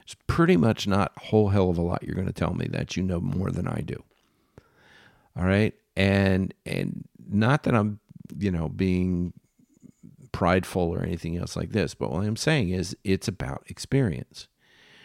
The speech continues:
So I like people that are kind. I like people that wanna learn.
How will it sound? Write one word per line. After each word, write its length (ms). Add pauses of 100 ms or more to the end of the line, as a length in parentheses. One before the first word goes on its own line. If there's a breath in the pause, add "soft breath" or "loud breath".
(340 soft breath)
So 440 (140)
I 180
like 420
people 400
that 100
are 160
kind. 500 (560 soft breath)
I 60
like 280
people 420
that 220
wanna 280
learn. 520